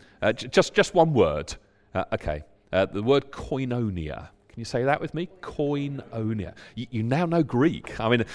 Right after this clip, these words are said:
today has not been in vain. I'm, I'm, I'm teaching you something. This word koinonia, it can be translated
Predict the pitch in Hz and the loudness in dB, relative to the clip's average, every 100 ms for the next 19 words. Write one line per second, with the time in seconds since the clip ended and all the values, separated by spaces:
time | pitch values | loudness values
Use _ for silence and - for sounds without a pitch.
0 | - - 165 160 143 151 180 - 151 151 | -4 6 8 8 8 8 8 8 6 6
1 | 147 143 139 139 123 143 156 101 92 98 | 6 2 2 4 6 10 10 8 2 0
2 | 113 - - - 123 143 131 240 202 - | 0 -6 -2 2 4 4 6 6 6 6
3 | 143 113 110 92 110 214 262 220 - 196 | 6 8 6 6 4 8 12 12 10 6
4 | 160 147 143 151 208 - - 151 - 156 | 10 10 10 8 8 0 2 4 6 4
5 | - 147 - 156 143 139 | 4 2 4 4 6 4